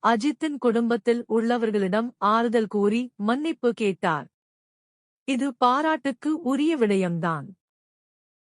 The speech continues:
தவக தலைவர் திரு விஜய் அவர்கள் மீது மக்களை பாதிக்கும் விடயத்தில் மக்களோடு நிற்காமல் இருக்கிறார் என்ற விமர்சனம் இருந்து வந்தது.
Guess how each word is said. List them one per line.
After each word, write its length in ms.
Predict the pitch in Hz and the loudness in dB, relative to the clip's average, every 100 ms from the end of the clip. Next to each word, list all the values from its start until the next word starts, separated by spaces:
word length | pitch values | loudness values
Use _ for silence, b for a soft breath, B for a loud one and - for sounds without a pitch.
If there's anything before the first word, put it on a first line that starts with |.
| - | -2
தவக 400 | 269 262 302 339 | 0 2 0 0
தலைவர் 500 | - 240 262 269 285 | 0 2 2 2 -4
திரு 320 | - 247 247 | -2 0 0
விஜய் 420 | 202 214 208 254 - | 0 0 2 0 0
அவர்கள் 420 | 226 226 240 247 | 0 0 2 0
மீது 460 | 220 233 233 294 320 | 2 0 0 -2 -4
மக்களை 540 | 202 220 220 320 330 311 | -2 -2 0 -2 -2 -2
பாதிக்கும் 680 | 220 226 247 285 285 262 | 0 2 0 -4 -4 -2
விடயத்தில் 640 | 208 202 208 190 240 240 226 | 0 2 0 0 0 0 -4
மக்களோடு 720 | 202 214 240 330 330 330 349 | -4 -2 -2 -2 0 0 -2
நிற்காமல் 600 | 311 247 196 247 247 254 | 0 0 0 -2 0 -2
இருக்கிறார் 600 | 220 220 202 233 226 240 - | -2 -2 0 0 2 0 -2
என்ற 420 | 214 214 214 180 | -2 -2 -2 -4
விமர்சனம் 680 | 190 208 233 220 247 247 226 | -4 -2 -2 -2 -2 -2 -2
இருந்து 380 | 214 214 220 208 | -2 0 -2 -2
வந்தது. 520 | 185 180 185 208 247 | -2 -2 -2 -2 -2